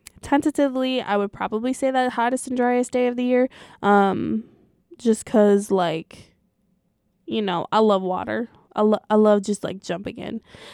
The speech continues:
And, like, with a hailstorm, yeah, you can build a shelter, which is, was gonna be my initial, like, kind of, like, pull towards one over the other. Um, 'cause, okay, with hot weather, you cannot wa-, ru-, run away from it. And when, like, I say you get caught,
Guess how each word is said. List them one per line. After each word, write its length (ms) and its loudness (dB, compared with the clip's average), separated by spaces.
And, 140 -2
like, 120 -2
with 180 -6
a 40 0
hailstorm, 560 0
yeah, 300 2
you 160 4
can 140 2
build 180 0
a 60 -2
shelter, 460 -4
which 220 -4
is, 160 -6
was 400 -2
gonna 220 -2
be 200 -4
my 480 -10
initial, 580 -4
like, 260 -8
kind 300 -16
of, 160 -14
like, 320 -16
pull 220 2
towards 320 -4
one 160 -2
over 140 -8
the 140 -8
other. 180 0
Um, 560 2
'cause, 180 -2
okay, 200 0
with 280 0
hot 180 0
weather, 280 2
you 200 -4
cannot 320 -2
wa-, 200 -8
ru-, 100 -8
run 160 -2
away 160 -10
from 200 -10
it. 140 -12
And 160 2
when, 240 0
like, 180 -2
I 100 -4
say 140 0
you 140 0
get 160 -4
caught, 400 0